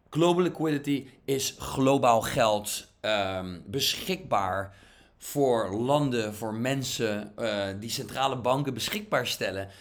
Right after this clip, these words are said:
zodat wij met z'n allen dat geld in assets kunnen stoppen, zodat die prijs omhoog gaat, terwijl de prijs van geld naar beneden gaat. Right? Dat is voor mij gezien de grootste probabiliteit. Ik,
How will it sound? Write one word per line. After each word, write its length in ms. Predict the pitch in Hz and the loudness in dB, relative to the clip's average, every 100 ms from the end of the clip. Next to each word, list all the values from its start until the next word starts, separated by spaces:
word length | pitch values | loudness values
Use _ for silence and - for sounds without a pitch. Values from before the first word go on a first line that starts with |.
| - - | -20 -12
zodat 280 | - 143 | -4 -2
wij 200 | 117 113 | 0 0
met 180 | 117 107 | 0 -4
z'n 80 | 98 | -4
allen 320 | - 104 104 | -2 -2 0
dat 180 | 101 98 | -2 -4
geld 380 | - 92 92 - | -2 -2 -2 -4
in 240 | - 101 107 | -6 -6 -2
assets 360 | 151 175 156 - | -2 -2 -4 -4
kunnen 200 | 120 104 | -4 -4
stoppen, 480 | - 87 - 92 - - | -6 -8 -6 -10 -10 -12
zodat 200 | - 120 | -6 -6
die 140 | 113 | -6
prijs 300 | 104 104 98 | -4 -2 -2
omhoog 420 | 101 92 104 101 | -6 -6 -4 -4
gaat, 340 | 98 87 - - - - | -4 -6 -8 -18 -20 -20
terwijl 220 | - 101 | -6 -2
de 80 | 92 | -2
prijs 280 | 92 95 90 | -2 -4 -2
van 120 | 90 | -6
geld 260 | - 80 80 | -6 -6 -4
naar 160 | 80 | -6
beneden 320 | 90 113 120 - | -2 0 0 -2
gaat. 300 | - - - _ _ _ _ - - _ - _ _ - | -12 -20 -20 _ _ _ _ -20 -20 _ -20 _ _ -2
Right? 320 | 110 160 - - - - - - | 4 4 2 -16 -20 -20 -20 2
Dat 220 | 196 214 | 6 6
is 120 | 220 214 | 2 0
voor 160 | 190 | 2
mij 220 | 160 147 | 2 2
gezien 560 | 180 180 139 139 135 107 - _ _ _ _ _ _ _ _ - | 0 -4 -2 -2 -4 -10 -20 _ _ _ _ _ _ _ _ -14
de 120 | - 120 | -6 -2
grootste 400 | - 147 147 117 | 2 2 0 -2
probabiliteit. 920 | 127 123 110 104 92 113 135 208 - - - _ | 0 0 0 -4 -2 0 0 -2 -6 -16 -20 _
Ik, 360 | - 208 202 - | 0 0 0 -12